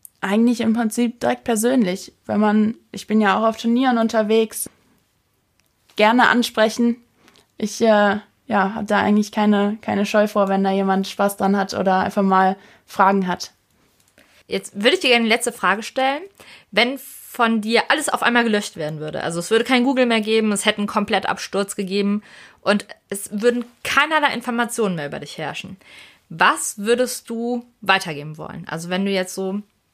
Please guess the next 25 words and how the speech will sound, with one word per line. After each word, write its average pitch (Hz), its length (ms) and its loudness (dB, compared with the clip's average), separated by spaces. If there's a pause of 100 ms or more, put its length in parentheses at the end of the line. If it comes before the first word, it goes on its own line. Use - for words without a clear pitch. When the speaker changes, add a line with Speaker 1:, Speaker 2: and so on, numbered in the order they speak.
(260)
Speaker 2:
eine 247 320 2
Sache 240 320 -2
hättest, 226 760 -6 (380)
wo 196 160 0
du 208 80 4
sagst, 175 440 0
das 190 180 -2
muss 190 160 -6
auf - 200 -10
jeden 220 300 2
Fall 208 520 -2
weitergegeben 180 880 -2
werden, 156 540 -2
was 180 380 0
wäre 160 240 -6
das? - 280 -16 (1600)
Speaker 1:
Für 208 200 -4
mich 262 300 0
wären's 262 340 2
tatsächlich 226 520 0
überhaupt 220 420 -2
nicht 277 200 -4
die 262 80 0
Erfolge, 220 580 0 (400)
ähm, 220 520 0